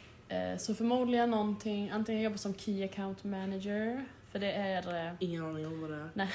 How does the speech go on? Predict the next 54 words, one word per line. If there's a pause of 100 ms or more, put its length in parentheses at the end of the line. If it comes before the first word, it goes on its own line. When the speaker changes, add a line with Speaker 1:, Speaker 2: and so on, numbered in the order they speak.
(480)
Speaker 1:
<laughs>
Det
är
typ,
eh, (280)
lite
högre
än
säljare. (180)
Speaker 2:
Okej. (260)
Speaker 1:
Eh, (380)
och
det
är
de
som
typ
har
hand
om
de
här
stora
typ
kunderna. (180)
Speaker 2:
Mhm.
Speaker 1:
Alltså
typ
om
vi
säger
att
jag
hade
jobbat
på
ett
företag, (220)
Speaker 2:
Mm.
Speaker 1:
då
kanske
man
hade
haft
hand
om
så
här
Volvo
och
typ (400)
såna
stora
kunder.